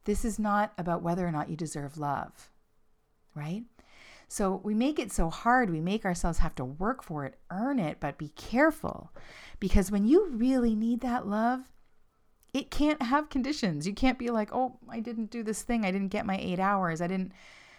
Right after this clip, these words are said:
oh, I did something for someone else, but not for my true passion, so therefore it must be proof I don't love myself." Uh-uh. That's not how it works. You are so much closer than it thinks, than you think. You don't <laughs> have to earn. You don't have to do.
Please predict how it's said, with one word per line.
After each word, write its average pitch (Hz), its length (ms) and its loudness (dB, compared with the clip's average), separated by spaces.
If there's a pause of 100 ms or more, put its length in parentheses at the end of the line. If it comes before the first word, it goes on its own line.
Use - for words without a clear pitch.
(140)
oh, 214 120 0
I 185 160 2
did 190 260 -6
something 202 240 -2
for 175 100 -4
someone 165 300 -2
else, 185 220 0
but - 140 -8
not 175 180 -6
for 165 300 -8
my 165 180 -6
true 254 260 -4
passion, 151 540 0
so 143 220 -6
therefore 170 380 -2
it 151 80 -4
must 156 300 -6
be 160 120 -8
proof 220 340 -4
I 147 60 -2
don't 143 200 -6
love 196 220 0
myself." 147 480 -4 (520)
Uh-uh. 202 500 -2 (1120)
That's - 200 -6
not 175 360 -2
how 147 460 -10
it - 160 -14
works. - 500 -10 (440)
You 233 220 0
are 320 160 0
so 240 180 -2
much 202 220 -2
closer 156 380 -2
than 165 140 0
it 170 140 -4
thinks, 190 260 -4 (140)
than 170 120 0
you 165 80 2
think. 220 280 -2
You 196 80 -6
don't 220 160 0
<laughs> 180 180 -2
have 214 160 0
to 196 260 -6 (180)
earn. 190 380 -2
You 147 100 -8
don't 160 180 -4
have 175 200 -4
to 208 100 -6
do. 190 500 -4